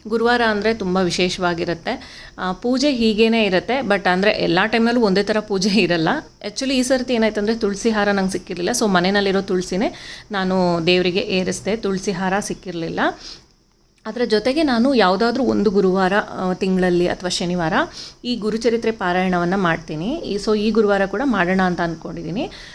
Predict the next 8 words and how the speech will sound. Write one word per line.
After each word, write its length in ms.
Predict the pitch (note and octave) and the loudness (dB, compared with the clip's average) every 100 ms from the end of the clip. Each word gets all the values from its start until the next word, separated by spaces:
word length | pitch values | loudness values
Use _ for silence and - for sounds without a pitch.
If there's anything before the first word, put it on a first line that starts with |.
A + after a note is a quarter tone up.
| - - | -14 -8
ಹಾಗಾಗಿ, 500 | A3+ A3+ A#3+ C#4+ C#4 | -4 -4 -2 0 0
ಆಮ್, 380 | G3+ G3 F#3+ | 2 2 2
ಅದಕ್ಕೆಲ್ಲ 380 | F#3+ F#3 G3 G3 | 0 -2 -2 0
ಏನ್ 260 | G3 F#3+ F#3 | 2 2 2
ಬೇಕೋ 240 | F3+ F#3+ | 2 0
ಆ 40 | F#3 | 0
ಸಿದ್ಧತೆಯನ್ನ 500 | F3+ F3 F3 F3 F#3 | 0 0 -2 -2 0
ಮಾಡ್ಕೊಳ್ತೀನಿ. 720 | E3+ D#3+ E3+ D#3+ D#3+ E3+ | 0 -2 -4 -6 -4 -4